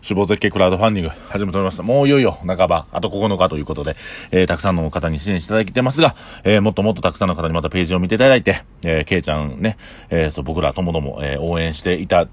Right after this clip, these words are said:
だければなと思います。うん。えっと、まあ、僕の近況としては、もう本当にあの、女子メンタルって見ました？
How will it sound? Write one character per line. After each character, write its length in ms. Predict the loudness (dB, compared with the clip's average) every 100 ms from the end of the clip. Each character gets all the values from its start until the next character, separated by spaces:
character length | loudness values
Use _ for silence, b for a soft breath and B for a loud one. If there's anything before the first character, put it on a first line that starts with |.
| -8
だ 240 | -4 -2
け 140 | 0 0
れ 100 | 2
ば 160 | 2
な 120 | 2 2
と 120 | 0
思 260 | -2 -4
い 80 | -6
ま 140 | -6 -8
す。 240 | -10 -12 -14 -14 -4
う 60 |
ん。 180 | -2 -2 -8 -4 -2 -2 -6 -8 -2
え 60 | -2
っ 40 |
と、 300 | 2 2 2 B B B B B B 0
ま 200 | 4 4
あ、 240 | 2 B B B B -6
僕 180 | -2
の 140 | -2 -2
近 160 | -2
況 180 | -2 0
と 140 | 0 -2
し 80 |
て 80 | 0
は、 240 | 2 0 -2 B B B B B -16 -6
も 160 | -4
う 20 |
本 160 | -4 -2
当 80 | -2
に 120 | 0
あ 260 | 0 0 -2
の、 720 | -6 -6 -6 -8 -10 -12 -14 -16 -20 -10
女 120 | -4 -2
子 160 | 0
メ 100 | 0
ン 80 | 2
タ 100 | 0
ル 60 | 0
っ 40 |
て 120 | -4 -8 -6 -4
見 80 |
ま 120 | -2 -2
し 100 |
た？ 120 | -6